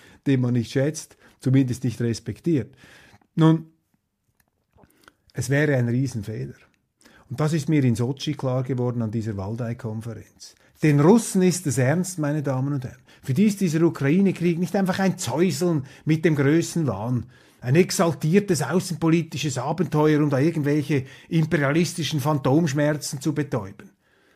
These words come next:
Für die Russen geht es da um Sein oder Nichtsein ihres Landes. Sie fühlen sich bedroht von der nato.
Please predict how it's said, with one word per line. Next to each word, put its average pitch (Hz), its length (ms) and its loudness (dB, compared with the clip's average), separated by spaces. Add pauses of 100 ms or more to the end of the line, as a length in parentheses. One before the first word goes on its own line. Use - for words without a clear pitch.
(500)
Für 139 140 -4
die 143 100 4
Russen 202 360 2
geht 160 260 0
es 139 140 -8
da 156 320 -2
um 135 400 -4
Sein 156 440 -4
oder 143 220 -4
Nichtsein 135 640 -2
ihres 120 300 -6
Landes. 107 400 -10
Sie 131 80 -2
fühlen 196 280 2
sich 202 220 -4
bedroht 180 420 2
von 175 200 -2
der 160 80 2
nato. 208 540 0